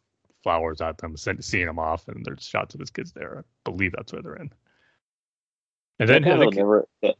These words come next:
Speaker 2: that, that battle never made sense to me, the, the Helm's Deep one. It's like, let's back ourselves into a corner, right?
Speaker 1: Well, the
Speaker 2: And
Speaker 1: Helm's
Speaker 2: try,
Speaker 1: Deep has
Speaker 2: try.
Speaker 1: never fell,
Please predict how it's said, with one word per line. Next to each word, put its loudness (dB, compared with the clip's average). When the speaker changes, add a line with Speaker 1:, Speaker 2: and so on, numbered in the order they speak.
Speaker 2:
that, 4
that 2
battle 4
never 0
made -2
sense -10
to -16
me, -6
the, -2
the 2
Helm's 0
Deep 0
one. 2
It's -6
like, 2
let's 4
back 0
ourselves 2
into -4
a -6
corner, -2
right? 2
Speaker 1:
Well, -6
the -8
Speaker 2:
And -2
Speaker 1:
Helm's 2
Speaker 2:
try, 2
Speaker 1:
Deep 0
has 0
Speaker 2:
try. 8
Speaker 1:
never 2
fell, 2